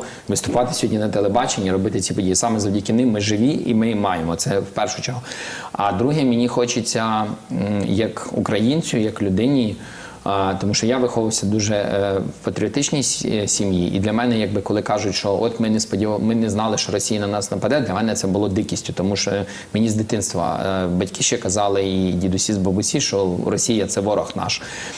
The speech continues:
Мені хочеться, щоб після перемоги не одного українця, е, який не було б в Україні, який би розказував би, що не все так однозначно, і, і що у нас там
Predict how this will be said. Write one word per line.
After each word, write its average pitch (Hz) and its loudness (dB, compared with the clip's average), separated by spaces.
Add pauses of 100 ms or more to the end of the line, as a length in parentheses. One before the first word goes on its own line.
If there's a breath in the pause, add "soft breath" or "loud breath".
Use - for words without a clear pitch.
(180 loud breath)
Мені 120 4
хочеться, 139 0
щоб 120 0 (180)
після 143 2
перемоги 117 2 (520 loud breath)
не 113 4
одного 127 4
українця, 110 2 (380)
е, 104 0
який 113 4
не 127 4
було 120 4
б 90 0
в 92 0
Україні, 110 2
який 98 0
би 110 2
розказував 120 0
би, 101 2
що 104 2
не 104 0
все 123 0
так 117 -2
однозначно, 104 2
і, 101 2
і 104 0
що 95 2 (280 loud breath)
у 98 0
нас 110 2
там 92 0